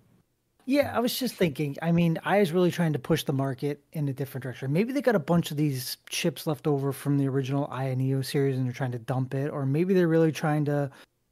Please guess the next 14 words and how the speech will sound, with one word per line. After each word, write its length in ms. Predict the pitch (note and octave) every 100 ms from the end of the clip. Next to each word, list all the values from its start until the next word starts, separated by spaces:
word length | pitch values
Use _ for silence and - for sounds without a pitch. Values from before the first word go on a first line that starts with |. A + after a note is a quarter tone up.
| -
come 220 | F3+ D#3+
up 140 | D3+
with 100 | D#3
ways 500 | B2+ C3+ C#3 C#3 B2+
to 100 | -
get 240 | A#2+ D#3 _ F3+
more 180 | C#3+
budget-friendly 800 | B2 - C3+ B2+ D#3 - C#3+ C#3
devices. 640 | B2+ C3+ C3 C3 - A#2+ A#2+
I 140 | C#3
mean, 180 | C#3+ D3
they 120 | D3
had 280 | C3+ E3 D3+
the 320 | E3 D#3+ D3+